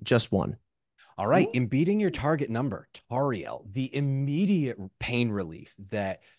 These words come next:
Speaker 2: comes from this salve that Erkirion has pulled from his, his pouch. It's this mixture of plants and herbs and almost like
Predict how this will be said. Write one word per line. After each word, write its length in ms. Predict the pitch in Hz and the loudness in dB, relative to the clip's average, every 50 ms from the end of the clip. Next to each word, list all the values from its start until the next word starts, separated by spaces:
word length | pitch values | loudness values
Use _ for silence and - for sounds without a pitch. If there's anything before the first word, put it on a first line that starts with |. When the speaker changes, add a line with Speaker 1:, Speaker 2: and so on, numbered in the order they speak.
| _ _ | _ _
Speaker 2:
comes 460 | - - 131 127 131 135 127 120 - | -10 -6 -4 -2 0 -2 -2 -4 -6
from 440 | - - 135 127 117 117 113 113 104 | -8 -4 -2 -2 0 0 -2 -2 -4
this 180 | 98 104 98 - | -4 -4 -6 -6
salve 640 | - - - - 98 101 101 90 80 - - - - _ _ _ _ _ _ | -8 -10 -6 -4 -2 0 0 -2 -4 -6 -12 -18 -20 _ _ _ _ _ _
that 160 | 101 101 98 98 | -4 -2 -2 -2
Erkirion 500 | 95 92 - - 101 95 92 87 85 80 | -4 -4 -4 -2 -2 -2 -2 -2 -4 -6
has 120 | 85 90 - _ | -8 -12 -12 _
pulled 540 | - - - 104 95 92 92 90 87 82 - - _ _ _ _ - | -20 -10 -6 -4 -2 0 0 -2 -2 -4 -8 -14 _ _ _ _ -4
from 260 | - 113 98 90 80 | -2 0 0 0 -2
his, 360 | 82 90 85 85 78 - - - _ _ _ _ | -4 -6 -6 -6 -8 -10 -12 -16 _ _ _ _
his 220 | - 98 87 80 - | -8 -6 -6 -6 -8
pouch. 420 | - - 90 87 82 76 71 - - | -8 -4 -2 -2 -2 -2 -4 -8 -8
It's 200 | 101 95 - - | -8 -8 -8 -8
this 260 | - - 101 92 - - | -8 -6 -6 -6 -6 -4
mixture 420 | 135 156 156 - - - 107 87 | -4 -4 -4 -4 -6 -8 -8 -8
of 140 | 85 - _ | -8 -10 _
plants 580 | - - - 143 139 135 135 127 123 - - - | -14 -8 -4 -2 0 0 0 0 -2 -6 -10 -8
and 200 | 98 92 87 90 - - | -6 -6 -6 -6 -6 -4
herbs 480 | 120 123 127 131 127 127 113 104 - - - | -2 -2 0 0 0 0 -2 -4 -8 -6 -4
and 320 | 101 98 98 92 92 - - - - - _ _ _ _ _ _ _ _ - | -4 -2 -4 -4 -6 -8 -12 -18 -20 -20 _ _ _ _ _ _ _ _ -6
almost 360 | 123 147 147 151 143 - - | -4 -2 -2 -2 -4 -6 -6
like 320 | - 131 131 113 101 - | -4 -4 -4 -4 -4 -8